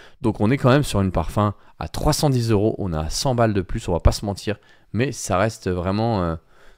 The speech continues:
intéressant. Je regarde, euh, vos commentaires. Ouais, mais tu as peut-être encore du stock à écouler. Euh, non, j'ai plus, moi, j'ai plus, j'en ai pas de,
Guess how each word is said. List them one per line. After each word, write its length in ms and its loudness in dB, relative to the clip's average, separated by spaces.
intéressant. 480 0
Je 100 -6
regarde, 380 4
euh, 260 6
vos 140 0
commentaires. 500 -2
Ouais, 160 0
mais 160 -4
tu 180 -4
as 60 4
peut-être 400 -4
encore 300 -2
du 100 -4
stock 320 -2
à 80 4
écouler. 420 -2
Euh, 120 2
non, 180 4
j'ai 180 2
plus, 220 2
moi, 180 2
j'ai 160 -2
plus, 180 -10
j'en 220 -2
ai 60 0
pas 180 4
de, 520 4